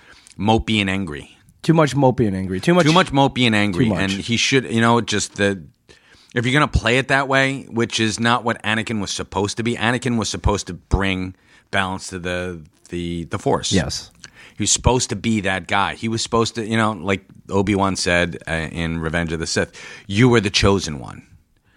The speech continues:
Speaker 1: And instead of being, like, the bitch that you <laughs> were.
Speaker 2: He was crying while he's saying it,
Speaker 1: Yeah,
Speaker 2: by the
Speaker 1: and,
Speaker 2: way.
Speaker 1: and, I mean,
Speaker 2: <laughs>
Speaker 1: to get Ian McGregor, McGregor to, uh, to cry, you know, you know that there was some stuff that he was like,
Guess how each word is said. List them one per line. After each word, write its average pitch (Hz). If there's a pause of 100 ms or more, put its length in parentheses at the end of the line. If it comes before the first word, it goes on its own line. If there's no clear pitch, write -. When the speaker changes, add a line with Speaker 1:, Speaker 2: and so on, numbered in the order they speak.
(180)
Speaker 1:
And 95
instead 90
of 90
being, 85
like, 76
the 78
bitch -
that 80
you 76
<laughs> -
were. 127
Speaker 2:
He 233
was 202
crying 160
while 110
he's 104
saying 101
it, 92
Speaker 1:
Yeah, 147
Speaker 2:
by 95
the 120
Speaker 1:
and, 131
Speaker 2:
way. 120
Speaker 1:
and, 131
I 143
mean, 135
Speaker 2:
<laughs> 135
Speaker 1:
to 127
get 165
Ian 131
McGregor, 113 (280)
McGregor 101
to, 95
uh, 90
to 90
cry, 90 (680)
you 98
know, 95
you 101
know 101
that 92
there 90
was 85
some 78
stuff -
that 76
he 85
was 78
like, 76